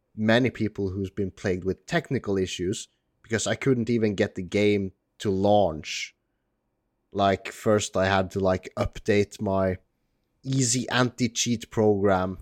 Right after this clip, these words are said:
and download files from a third-party site, manually install them into a folder to even get the game to boot and to try to get into the main menu, where the game would just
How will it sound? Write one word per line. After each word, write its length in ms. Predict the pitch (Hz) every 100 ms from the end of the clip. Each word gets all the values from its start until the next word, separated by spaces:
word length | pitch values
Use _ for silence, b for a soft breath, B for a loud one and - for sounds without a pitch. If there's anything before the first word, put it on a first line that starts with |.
| _
and 240 | - 98 90
download 480 | 101 107 107 107 95
files 360 | - 104 104
from 160 | - 104
a 40 |
third-party 720 | 95 - 110 107 - 107 104
site, 460 | 104 - 101 104 - -
manually 680 | 101 101 104 104 104 101
install 480 | 104 107 - 107 104
them 160 | 101 101
into 220 | 101 107
a 20 |
folder 640 | 98 - 104 101 98 104 - _ _ _
to 100 | -
even 220 | 107 107 104
get 220 | 104 -
the 200 | 98 87 _ _
game 380 | - 110 110 110
to 220 | - 113
boot 520 | 92 90 117 117 117 - -
and 180 | 104
to 200 | - 110 98 _
try 360 | - 135 175 180
to 120 | 110
get 220 | 101 95
into 220 | 95 85
the 80 | 90
main 280 | 95 104 95
menu, 380 | 87 82 107 170 _ _ _ _ _ _ -
where 260 | 110 110
the 160 | 92 104
game 260 | 123 131
would 180 | 120 113
just 440 | 107 110 - -